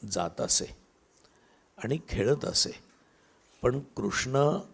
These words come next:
त्या सवंगड्यांमध्ये त्यांच्यासारखा होऊन खेळत असे,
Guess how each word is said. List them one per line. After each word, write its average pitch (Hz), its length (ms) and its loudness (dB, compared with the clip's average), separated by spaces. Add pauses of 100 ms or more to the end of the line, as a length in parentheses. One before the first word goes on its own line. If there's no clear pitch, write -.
(300)
त्या 120 140 2
सवंगड्यांमध्ये 120 1200 2
त्यांच्यासारखा 120 1000 0
होऊन 127 540 -2 (880)
खेळत 110 360 6
असे, - 300 4